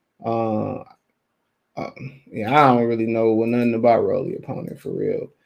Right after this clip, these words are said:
Fotex, salute. Kid Bud, salute. J T, salute. Johnson, salute. "P B C needs to be canceled," J T. Yeah. They ain't got enough di-, dates for their fighters to be fighting in.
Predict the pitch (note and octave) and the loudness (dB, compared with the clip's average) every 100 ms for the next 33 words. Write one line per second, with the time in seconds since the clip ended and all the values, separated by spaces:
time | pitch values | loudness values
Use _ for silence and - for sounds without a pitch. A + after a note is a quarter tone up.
0 | _ _ - C3 B2+ A#2+ A#2+ A#2+ B2 A#2 | _ _ 6 6 8 2 2 0 0 0
1 | - C3+ G#2+ A#2 G#2+ - G#2+ A2 A#2 - | 0 0 2 2 2 0 -6 -4 -2 -4
2 | - _ _ _ _ _ _ _ - B2 | -10 _ _ _ _ _ _ _ -6 0
3 | B2 B2 B2+ B2 A2 B2 A#2 A2+ A#2+ B2 | 0 2 0 0 0 2 2 4 4 4
4 | A#2+ - A2+ A#2 B2+ A2+ - _ _ _ | -2 -8 -4 2 2 2 -4 _ _ _
5 | _ - C#3+ C3+ C#3 B2+ B2+ B2+ B2+ B2 | _ 6 6 6 6 6 6 4 0 -4
6 | - C3+ C3 B2+ A2+ A#2+ B2 C#3 D3 - | 2 2 2 0 0 2 2 0 2 4
7 | - B2+ - - - _ _ _ _ _ | 6 4 2 -4 -14 _ _ _ _ _
8 | _ B3 C4+ B3+ B3+ C4+ C4+ C4+ B3 E4 | _ 8 12 12 12 12 12 10 10 8
9 | - A3+ F4+ E4+ G#3+ G#3+ G#3+ F#3 F3 E3+ | 8 4 4 6 6 6 8 6 6 0
10 | E3 E3 D#3 C#3+ A#2+ A#2+ G#2 G#2 | -2 0 2 2 2 -2 -4 -8